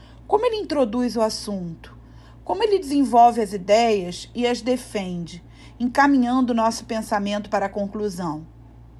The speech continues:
Separe algumas opiniões expressas no texto e elabore argumentos. Pense, "Eu concordo com essa ideia? Por quê?" O último texto é a letra da canção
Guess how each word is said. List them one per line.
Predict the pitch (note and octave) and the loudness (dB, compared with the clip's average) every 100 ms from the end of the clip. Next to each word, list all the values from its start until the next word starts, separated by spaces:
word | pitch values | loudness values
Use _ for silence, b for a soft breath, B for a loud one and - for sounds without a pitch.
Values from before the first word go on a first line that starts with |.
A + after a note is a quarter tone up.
| b b b | b b b
Separe | - D4+ E4+ F#4+ | -2 2 6 6
algumas | G4 C#4 C#4 B3 | 6 4 4 4
opiniões | B3+ C4 A#3+ A#3 A#3 B3 A#3 | 2 2 2 2 0 0 -2
expressas | - - G#3+ A3 A3+ A3 F#3+ | -8 -2 2 4 4 0 -6
no | F#3+ | -8
texto | F3+ A3+ A3+ G#3 - - B B B B | 0 4 4 2 -4 -18 B B B B
e | |
elabore | E4 F4+ E4 E4 | 2 4 8 6
argumentos. | F#4+ D#4 C#4 G#3 G3 G3 - - - - - | 6 2 2 2 0 -6 -12 -16 -18 -20 -2
Pense, | - D4+ G3 - - - b b | 4 4 2 -6 -14 -16 b b
"Eu | A#4 | 2
concordo | G#4+ B3 A3+ C4+ A#3 G3+ G3+ | 4 2 4 6 6 4 -4
com | G#3+ | -8
essa | F#3 F#3+ - | -8 -8 -6
ideia? | F3 A#3+ G#3 E3 F3+ F#3 - - - - | 4 6 6 2 -8 -14 -18 -20 -6 2
Por | A#3+ - | 2 2
quê?" | A3+ F3 E3 - - - - - - - - - - b b b b b | 0 0 -2 -12 -20 -20 -20 -20 -20 -20 -20 -20 -20 b b b b b
O | A#3 | -2
último | B3 D4+ F4 - G#3 | 4 6 6 2 -8
texto | F3+ A#3 A3 F#3 - - - - - | 0 4 6 4 -4 -12 -20 -18 0
é | A3 | 6
a | A3 | 6
letra | A3 A#3 A#3+ | 6 2 2
da | A#3 | 0
canção | A#3 A3+ G#3 B3 A#3+ | 0 -2 -2 -2 -2